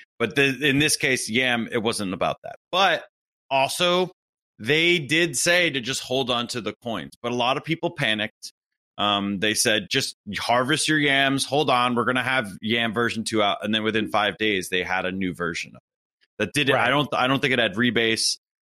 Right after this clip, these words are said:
Speaker 1: Uh, it was a lot different. And, uh, but, like, now they're kind of, they got it audited also. They basically,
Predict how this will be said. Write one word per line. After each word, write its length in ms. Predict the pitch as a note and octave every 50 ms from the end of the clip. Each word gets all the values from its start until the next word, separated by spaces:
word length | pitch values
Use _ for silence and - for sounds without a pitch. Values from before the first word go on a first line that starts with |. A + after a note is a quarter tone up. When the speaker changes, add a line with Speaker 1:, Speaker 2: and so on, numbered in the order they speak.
| _ _
Speaker 1:
Uh, 160 | - G2+ G2 G2+
it 20 | G#2
was 120 | A2+ A2
a 60 | C3
lot 300 | C3 C3+ C3 B2 B2 -
different. 520 | - B2 A2 - - A2 G#2 G2+ G2 G2 - _ _ _ _ _ _ _ _ -
And, 400 | G#2 G#2 G2+ G2+ G2+ G2 G2 F#2+
uh, 440 | G2 G2 F#2+ F#2+ F#2 F2+ F2+ F#2 F2+ - -
but, 240 | A#2 G#2 - - G#2
like, 200 | G2+ G2+ G2 - _
now 260 | G#2 G#2 G2+ G2+ G#2+
they're 160 | G#2 A2 G#2+ -
kind 240 | - - G#2+ G#2 G#2+
of, 120 | G#2 - -
they 100 | A#2+ A2+
got 240 | - C#3+ C#3 C#3 C3
it 160 | B2+ B2+ - _ _ _ _
audited 420 | B2+ A#2+ B2 B2 A2+ G#2 G#2 G2+ G#2
also. 460 | G2 G2 G2+ - - - C2+ A#1 A#1 - _ -
They 60 | C#3+
basically, 600 | D3 F#3+ G3+ G3 - - F#3 E3+ D#3 C#3+ C#3+ C#3+